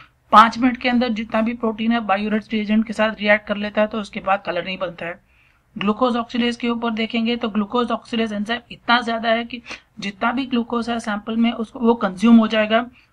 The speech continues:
तो उसके बाद color नहीं बनेगा। या जैसे इलाइजा देखते हैं जिसमें color बढ़ने का chance है, तो एक stop solution डाल के reaction को रोक देते हैं। चाहे जो भी तरीका हो,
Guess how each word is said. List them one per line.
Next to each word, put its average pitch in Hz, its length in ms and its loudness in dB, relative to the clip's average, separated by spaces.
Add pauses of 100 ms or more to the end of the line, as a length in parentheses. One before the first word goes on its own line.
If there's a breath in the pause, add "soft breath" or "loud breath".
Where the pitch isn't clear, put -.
(100)
तो 277 60 -2
उसके 233 260 0
बाद 220 280 2
color 185 200 -2
नहीं 214 140 -2
बनेगा। 196 460 -2 (640 soft breath)
या 233 220 4
जैसे 277 400 -4 (100)
इलाइजा 220 420 2
देखते 254 320 -4
हैं 254 100 4
जिसमें 254 300 2
color 233 240 2
बढ़ने 220 360 2
का 254 120 0
chance 214 440 0
है, 254 220 -2 (300 soft breath)
तो 311 60 -6
एक 294 140 -8
stop 254 300 0
solution 240 440 0
डाल 220 240 0
के 262 100 -2
reaction 214 540 -4
को 220 120 0
रोक 175 320 -6
देते 135 240 -10
हैं। 127 160 -12 (500 soft breath)
चाहे 226 260 4
जो 240 340 -2
भी 254 140 2
तरीका 185 420 -2
हो, 135 320 -2